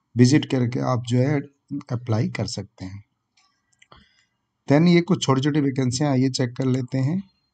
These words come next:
दीप परमार्थ सीनियर सेकेंडरी स्कूल राजनगर टू से है, टीएचडी कंप्यूटर, एसकेटी संस्कृत, इंग्लिश स्पेशल एजुकेटर, ना एनटीटी म्यूजिक and पीटी की ज़रूरत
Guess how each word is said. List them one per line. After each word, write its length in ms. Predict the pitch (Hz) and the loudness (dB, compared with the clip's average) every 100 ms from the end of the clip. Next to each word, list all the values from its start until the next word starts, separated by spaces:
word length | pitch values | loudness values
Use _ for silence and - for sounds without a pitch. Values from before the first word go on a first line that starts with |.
| _ _ 113 | _ _ 4
दीप 380 | 120 160 170 _ | 8 8 6 _
परमार्थ 540 | 139 131 135 139 147 147 | 4 6 6 6 4 0
सीनियर 400 | - - 123 131 | -4 2 6 6
सेकेंडरी 440 | 123 135 123 131 127 | 4 2 2 4 0
स्कूल 320 | - 147 120 | 0 -2 2
राजनगर 500 | 113 113 120 127 127 | 2 2 2 2 0
टू 200 | 123 127 | 0 -2
से 160 | 120 | 0
है, 200 | 139 143 | -2 -2
टीएचडी 440 | 165 127 120 123 135 | -2 2 2 0 0
कंप्यूटर, 480 | 135 117 120 120 139 | 2 2 2 0 2
एसकेटी 580 | 123 117 - 127 120 | 0 0 -4 -4 -2
संस्कृत, 560 | 123 123 120 123 147 151 _ _ _ _ _ | -2 0 0 0 -4 -4 _ _ _ _ _
इंग्लिश 380 | 131 127 151 156 | 6 6 6 2
स्पेशल 500 | 139 - 143 143 139 | -4 2 2 4 2
एजुकेटर, 680 | 139 - 135 127 160 190 - | 0 0 -2 -2 -4 -4 -4
ना 160 | 120 123 | 0 2
एनटीटी 580 | 143 127 120 135 143 160 | 4 2 4 2 2 2
म्यूजिक 440 | 127 120 120 151 | 6 6 6 2
and 160 | 160 160 | -2 -2
पीटी 320 | 127 117 123 123 | 0 0 0 -2
की 140 | 196 | 0
ज़रूरत 340 | 143 104 101 | 0 -2 -4